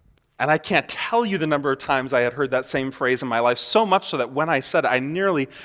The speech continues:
turned around to see if my own dad had entered into the room. I was so surprised to hear those words coming out of my mouth. But of course, now as a parent, I, I get that instinct.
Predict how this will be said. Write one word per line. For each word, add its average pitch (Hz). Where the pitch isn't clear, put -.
turned 180
around 151
to 131
see -
if 139
my 135
own 143
dad 131
had 127
entered 127
into 123
the 110
room. 117
I 107
was 107
so 139
surprised 135
to 131
hear 131
those 139
words 127
coming 127
out 120
of 113
my 120
mouth. 135
But 147
of 143
course, 185
now 185
as 160
a -
parent, 175
I, 156
I 147
get 180
that 143
instinct. -